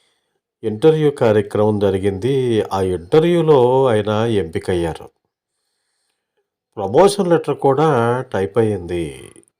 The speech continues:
జిఎం టూర్లో ఉన్నందున రెండు మూడు రోజులు వచ్చాక సంతకం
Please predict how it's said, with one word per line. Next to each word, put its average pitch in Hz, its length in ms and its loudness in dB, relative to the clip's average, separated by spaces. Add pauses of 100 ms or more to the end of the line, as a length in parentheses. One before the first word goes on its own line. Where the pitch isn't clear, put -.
(920)
జిఎం 147 880 4
టూర్లో 135 380 6
ఉన్నందున 120 680 0
రెండు 101 240 -2
మూడు 98 220 0
రోజులు 107 340 0
వచ్చాక 110 540 0
సంతకం 98 560 -4